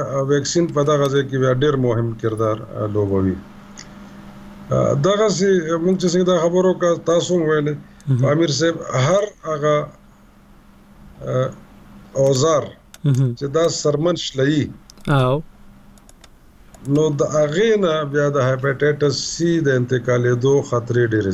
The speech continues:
Speaker 1: زیاتې دي.
Speaker 2: صحیح. اوس په دې کې بیا
Speaker 1: په هغې دا چې کوم د شعبه هیلت چې کوم زمونږ کارکنان دي چې په لیبارټرو کې کارونه کوي،
Speaker 2: مهم.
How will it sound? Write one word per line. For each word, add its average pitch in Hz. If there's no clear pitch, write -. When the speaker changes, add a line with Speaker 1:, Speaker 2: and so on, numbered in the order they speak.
Speaker 1:
زیاتې 85
دي. 82
Speaker 2:
صحیح. 123
اوس 143
په 160
دې 160
کې 170
بیا 160
Speaker 1:
په 143
هغې 170
دا 143
چې 151
کوم 170
د 160
شعبه 151
هیلت 170
چې 147
کوم 147
زمونږ 147
کارکنان 139
دي 135
چې 127
په 131
لیبارټرو 131
کې 127
کارونه 123
کوي، 113
Speaker 2:
مهم. 135